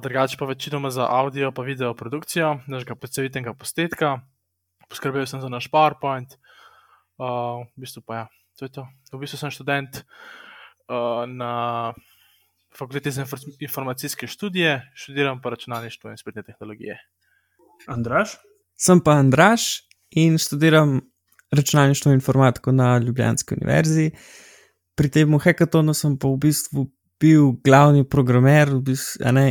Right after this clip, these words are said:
Speaker 3: in sem naredil to aplikacijo, katere demo lahko tudi zdaj še vedno presnamete iz, eh, naše spletne strani. Če pa je seveda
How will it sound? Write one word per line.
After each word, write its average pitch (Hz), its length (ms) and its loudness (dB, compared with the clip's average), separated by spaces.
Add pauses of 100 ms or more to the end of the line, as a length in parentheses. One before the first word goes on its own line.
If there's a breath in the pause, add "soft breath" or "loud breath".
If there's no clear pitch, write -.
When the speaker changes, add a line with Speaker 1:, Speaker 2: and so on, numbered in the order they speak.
Speaker 3:
in 135 360 2
sem 131 340 2
naredil 127 420 4
to 123 240 4
aplikacijo, 117 600 2
katere - 380 -2
demo 131 360 6
lahko 117 340 0
tudi 113 540 0
zdaj 110 420 -2 (560)
še - 140 0
vedno 135 260 6
presnamete 120 880 2
iz, 113 420 -2
eh, 120 200 0
naše 120 360 -2
spletne 123 440 -2
strani. 151 440 0 (1300 soft breath)
Če 180 160 6
pa 165 80 4
je 156 80 2
seveda 160 240 2